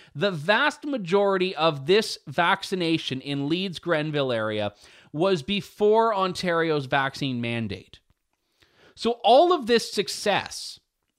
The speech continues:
which has aligned with what the government's stated objective is, and the government's stated objective is get as many people vaccinated as possible. Whether you agree with that objective or not, I'm, I'm just talking about how it is. All of this happened without coercion.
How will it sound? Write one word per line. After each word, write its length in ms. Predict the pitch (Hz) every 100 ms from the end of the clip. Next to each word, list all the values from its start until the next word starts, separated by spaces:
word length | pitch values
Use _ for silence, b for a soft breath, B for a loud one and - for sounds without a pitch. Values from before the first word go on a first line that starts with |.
| _ _
which 300 | 190 190 208
has 300 | 214 190 202
aligned 520 | 196 185 202 254 277
with 120 | 233 180
what 180 | 208
the 80 | 180
government's 500 | 156 190 208 214 196
stated 380 | - 202 185 180
objective 480 | 180 143 147 - 113
is, 160 | 90
and 100 | 101
the 60 | 120
government's 400 | 151 160 208 185
stated 340 | - 185 190
objective 460 | 196 151 135 131 165
is 100 | 160
get 140 | 151
as 140 | 160 156
many 180 | 151 165
people 380 | 165 160 165 B B B
vaccinated 560 | 156 151 - 151 143 139
as 140 | 135
possible. 480 | 139 120 113 95 95
Whether 160 | 123
you 100 | 131
agree 260 | 135 139 196
with 120 | 208
that 160 | 190 190
objective 420 | 160 175 165 170
or 60 | 165
not, 240 | 143 139
I'm, 120 | 139 135
I'm 100 | 131
just 160 | 156
talking 300 | - 170 180
about 160 | 143 131
how 220 | 139 135
it 60 | 110
is. 320 | 92 107 - b b b b b b b _ _
All 300 | 180 226 320
of 100 | 311
this 200 | 262 262
happened 500 | 196 214 214 214 190
without 320 | 180 175 175 156
coercion. 640 | 170 151 143 131 - -